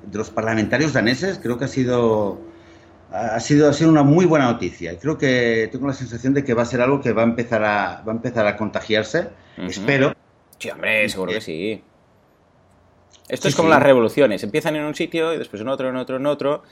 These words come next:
Speaker 2: y ya está. Y dentro de treinta años todos veganos. Ya está.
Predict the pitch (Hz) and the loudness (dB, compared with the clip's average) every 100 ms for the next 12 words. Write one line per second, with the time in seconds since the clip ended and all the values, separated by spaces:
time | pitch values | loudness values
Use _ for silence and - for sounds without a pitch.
0 | _ - 110 110 92 107 - 90 107 120 | _ -6 -6 -4 -6 -6 -10 -10 -4 0
1 | 117 117 110 117 113 123 131 - 87 76 | 2 2 0 -4 -4 -4 -6 -8 -8 -8
2 | 65 58 _ _ - - | -10 -14 _ _ -20 -20